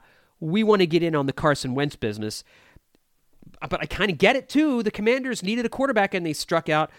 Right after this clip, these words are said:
on Russell Wilson. They struck out on Deshaun Watson. They struck out on anybody that they wanted to try and bring in, and they figured Carson Wentz probably has the most upside out of anybody out there,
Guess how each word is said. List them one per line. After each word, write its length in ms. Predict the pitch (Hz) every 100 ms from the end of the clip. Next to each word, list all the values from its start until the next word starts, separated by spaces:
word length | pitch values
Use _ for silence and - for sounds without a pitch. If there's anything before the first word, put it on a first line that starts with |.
| -
on 160 | - 151
Russell 280 | 151 - 120
Wilson. 400 | 131 160 233 262 _ _ _ _ _ _ - -
They 160 | 147
struck 320 | 131 - 156
out 140 | 160 151
on 100 | 143
Deshaun 340 | 127 147 127
Watson. 420 | 120 175 - 254 - - -
They 100 | 170
struck 300 | - 202 196
out 140 | 196
on 100 | 190
anybody 400 | 185 277 196 120
that 160 | 104 104
they 100 | 113
wanted 240 | 113 110
to 60 | 104
try 220 | - 120
and 100 | 104
bring 200 | 104 101
in, 200 | 120 175
and 180 | - 147
they 120 | 165
figured 380 | 165 190 196 180
Carson 340 | 175 175 175
Wentz 180 | 185 202
probably 440 | - 151 180 202 190
has 240 | 185 185
the 80 | 180
most 260 | 190 185 -
upside 480 | 233 - 156 127
out 120 | 123 120
of 80 |
anybody 380 | 127 123 117 110
out 200 | 123 196
there, 240 | 247 254